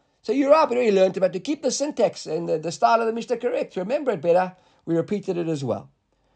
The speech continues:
Okay, and the Gemara now points out, "Matnitin lo Rabbi Dostai ben Yehuda." Remember we had Rabbi Dostai ben Yehuda who said, "Kishen shebnei Yisrael mikveh tahor lechalalot, kach benot Yisrael mikveh tahor lechalalim."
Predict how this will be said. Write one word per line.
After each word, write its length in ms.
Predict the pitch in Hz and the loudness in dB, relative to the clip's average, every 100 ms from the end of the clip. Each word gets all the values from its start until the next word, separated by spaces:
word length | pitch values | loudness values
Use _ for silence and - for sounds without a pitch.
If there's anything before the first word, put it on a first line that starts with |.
| _ _ _ - | _ _ _ -2
Okay, 80 | 139 | 2
and 100 | 151 | 2
the 60 | |
Gemara 220 | 143 214 | 4 2
now 140 | 240 190 | 4 2
points 340 | 139 190 185 | 2 0 2
out, 340 | - 226 208 - | 4 4 2 -2
"Matnitin 500 | 160 165 202 202 175 | -2 -2 -2 -4 -2
lo 180 | 165 202 202 | 0 0 2
Rabbi 280 | 175 165 160 | 2 2 0
Dostai 560 | 143 139 - 175 175 | -4 -4 2 4 4
ben 160 | 147 147 | 2 0
Yehuda." 320 | 151 170 - | 0 0 -2
Remember 160 | - 165 | -4 0
we 60 | |
had 100 | 175 | 2
Rabbi 140 | 165 160 | 2 0
Dostai 320 | 147 180 175 | -2 0 2
ben 140 | 160 151 | 0 0
Yehuda 320 | 131 135 147 | 0 2 2
who 80 | 139 | 0
said, 280 | 160 185 | -2 -6
"Kishen 280 | - 143 175 | -6 -4 -2
shebnei 280 | 175 156 156 | -2 -4 -4
Yisrael 240 | 143 180 | 0 0
mikveh 280 | 156 160 160 | 0 -2 -2
tahor 280 | 156 165 156 | 0 2 2
lechalalot, 520 | 139 151 135 131 175 - - _ - | 2 2 4 4 2 -2 -20 _ 0
kach 220 | 190 - | 0 0
benot 240 | 185 196 | 0 0
Yisrael 360 | 196 175 269 240 | 0 2 4 4
mikveh 160 | 202 | 2
tahor 160 | 202 190 | 4 4
lechalalim." 520 | 185 175 202 269 151 | 6 6 8 6 4